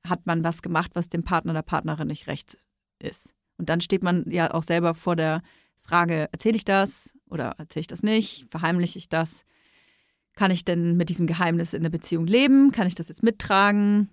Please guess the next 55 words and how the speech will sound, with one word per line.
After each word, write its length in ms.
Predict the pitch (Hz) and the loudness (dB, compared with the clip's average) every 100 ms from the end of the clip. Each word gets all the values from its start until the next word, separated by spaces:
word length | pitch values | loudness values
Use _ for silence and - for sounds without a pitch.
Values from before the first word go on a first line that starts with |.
| - | -6
Oder 540 | 175 180 175 170 170 | -2 2 2 2 2
muss 160 | 170 170 | 2 0
ich 80 | - | -2
das 160 | 175 | -4
jetzt 140 | 170 165 | -2 -4
sofort 260 | 175 175 | -2 -2
auf 60 | 170 | 0
den 100 | 175 | -2
Tisch 240 | 208 262 | 0 0
legen? 320 | 247 226 233 220 | 4 4 6 4
Was 140 | 180 | 2
sind 100 | 196 | 0
aber 140 | 180 | 0
dann 140 | 175 170 | 0 0
die 80 | 170 | -2
Konsequenzen? 840 | 180 175 170 165 147 - - 170 _ _ _ _ _ | -2 -4 -6 -8 -8 -10 -12 -16 _ _ _ _ _
Kann 140 | - 175 | -2 0
es 80 | 165 | 0
sein, 140 | 170 | 0
dass 120 | 170 | 0
meine 160 | 175 165 | 0 -4
Beziehung 320 | 160 - 165 | -4 -6 -4
dann 140 | 156 151 | -4 -4
vorbei 420 | 170 156 143 - | -4 -4 -4 -6
ist?“ 200 | - - _ _ _ _ _ _ _ | -12 -20 _ _ _ _ _ _ _
Und, 300 | - 175 170 | -2 -2 0
ähm, 260 | 170 170 165 | 0 0 0
ich 120 | 170 | -2
finde, 160 | - 214 | 2 2
das 160 | 196 214 | 2 -2
ist 160 | 202 | -6
ein 80 | 185 | -6
krasses 420 | - 208 202 - | -2 -2 -2 -2
Rad, 320 | 175 160 170 - | 2 2 0 -4
was 140 | 170 | -4
sich 140 | 170 - | -4 -4
dann 220 | 156 165 | -4 -2
anfängt 460 | - 165 160 160 - | -2 -2 -2 -4 -6
zu 60 | |
drehen. 520 | 175 175 156 185 226 - _ _ _ _ | -4 -2 0 0 -2 -4 _ _ _ _
Beim 160 | - 185 | 2 2
erst 280 | - 190 - | 4 2 2
steht 200 | - 208 | -2 0
man 80 | 202 | 2
ja 60 | 190 | 2
vor 100 | 196 | 2
dieser 160 | 180 | -2
Entscheidung, 640 | 175 180 185 175 180 175 175 _ | -2 -2 0 2 0 -2 -4 _
wie 80 | 180 | -4
gehe 100 | 180 | -2
ich 220 | 170 - _ _ | -4 -8 _ _
jetzt 200 | 185 170 | -8 -2
selbst 220 | 165 165 170 | 0 0 -2
damit 180 | 165 | -6
um? 240 | 156 160 | -4 -4